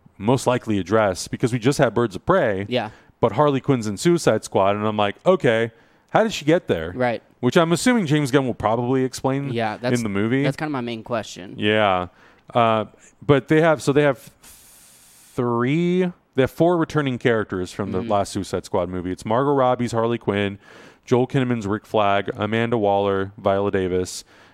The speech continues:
Speaker 1: and, uh, Jai Courtney as Captain Boomerang. So
Speaker 2: Mm-hmm.
Speaker 1: there is continuity. So you're like, so I, I go, I'm going into it thinking, like, this has to be a sequel.
Speaker 2: Yeah.
Speaker 1: You know,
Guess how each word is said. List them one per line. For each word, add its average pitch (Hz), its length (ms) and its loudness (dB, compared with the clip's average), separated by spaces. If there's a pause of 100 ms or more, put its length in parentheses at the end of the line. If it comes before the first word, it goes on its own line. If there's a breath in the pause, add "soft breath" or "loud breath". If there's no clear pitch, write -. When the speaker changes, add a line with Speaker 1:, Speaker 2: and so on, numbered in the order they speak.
(180 soft breath)
Speaker 1:
and, 95 600 -4 (120)
uh, 90 640 -2
Jai 107 200 0
Courtney 95 300 -6
as 90 100 -12
Captain 95 360 -4
Boomerang. 82 460 -10
So 170 140 0
Speaker 2:
Mm-hmm. 175 60 4
Speaker 1:
there 196 240 2
is 190 480 2
continuity. 156 920 0 (480 soft breath)
So 127 240 2
you're 127 200 0
like, 131 300 0
so 135 160 0
I, 143 280 -4 (440)
I 131 60 0
go, 135 300 0
I'm 151 180 0
going 139 220 2
into 120 160 0
it 113 80 0
thinking, 113 180 -4
like, 107 180 -2 (100)
this 131 160 -2
has 156 240 0
to - 60 -14
be 90 100 -6
a 87 40 -8
sequel. 85 520 -6
Speaker 2:
Yeah. 110 220 -6 (320 soft breath)
Speaker 1:
You 101 100 -6
know, 90 160 0